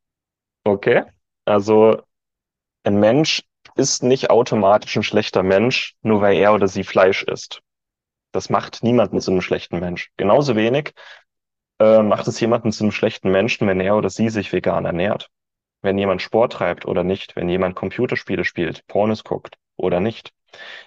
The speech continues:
wenn jemand in den Puff geht oder nicht, das ist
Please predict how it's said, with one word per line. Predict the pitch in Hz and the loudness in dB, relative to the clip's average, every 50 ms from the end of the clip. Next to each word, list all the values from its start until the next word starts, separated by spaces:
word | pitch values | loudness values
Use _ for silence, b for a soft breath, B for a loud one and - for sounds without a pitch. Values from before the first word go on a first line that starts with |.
| B B B | B B B
wenn | 104 101 | -2 0
jemand | 107 113 113 113 110 | 0 2 2 2 0
in | - 104 | 0 0
den | 117 117 113 | 0 -2 0
Puff | - 170 185 - | 0 -2 -2 -2
geht | - - 101 90 - - - | -4 -4 -4 -4 -6 -4 -4
oder | 95 98 101 | -2 0 0
nicht, | 107 117 131 - - - - - b b b b b b b | 0 0 -2 -2 -6 -14 -16 -20 b b b b b b b
das | - 98 98 | -6 -6 -4
ist | 107 107 - - - - | -4 -6 -6 -8 -16 -16